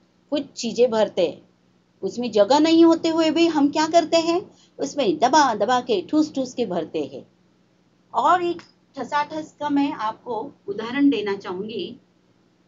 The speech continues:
आप शहर में कभी रेलवे स्टेशन पे गए हैं क्या?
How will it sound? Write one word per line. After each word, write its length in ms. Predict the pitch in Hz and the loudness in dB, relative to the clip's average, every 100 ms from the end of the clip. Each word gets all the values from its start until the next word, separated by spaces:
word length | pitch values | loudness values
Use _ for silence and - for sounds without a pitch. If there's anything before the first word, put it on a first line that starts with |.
| - | -10
आप 200 | 226 247 | -8 -8
शहर 380 | - 277 302 330 | -8 -8 -6 -2
में 200 | 349 339 | -2 -2
कभी 480 | 302 339 233 285 - _ _ _ _ _ _ _ _ _ _ _ _ _ _ _ _ _ _ _ _ _ - | -2 -4 -4 -6 -8 _ _ _ _ _ _ _ _ _ _ _ _ _ _ _ _ _ _ _ _ _ -12
रेलवे 380 | 220 247 320 349 | -10 -6 -6 -6
स्टेशन 400 | 339 320 339 330 | -6 -2 -2 -2
पे 100 | 339 | -4
गए 280 | 311 339 | 0 2
हैं 220 | 330 330 - | 2 0 -4
क्या? 320 | 262 302 | -6 -6